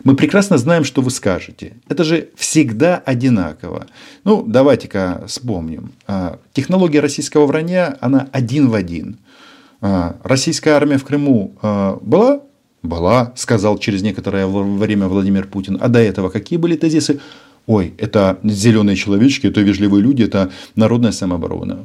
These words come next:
Потом раз, и, а, э, э, и эта группа людей превратилась в российскую армию. И об этом знали все. И россияне знали, мы знали,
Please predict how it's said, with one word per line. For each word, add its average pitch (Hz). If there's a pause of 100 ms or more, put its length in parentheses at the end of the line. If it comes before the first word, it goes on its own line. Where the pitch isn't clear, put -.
(140)
Потом 170
раз, 196
и, -
а, 104
э, 117
э, 120
и 123
эта 113
группа 117
людей 117
превратилась 107
в -
российскую 92
армию. 90 (560)
И 120
об 101
этом 127
знали 120
все. - (280)
И 151
россияне 117
знали, 82 (140)
мы 113
знали, 90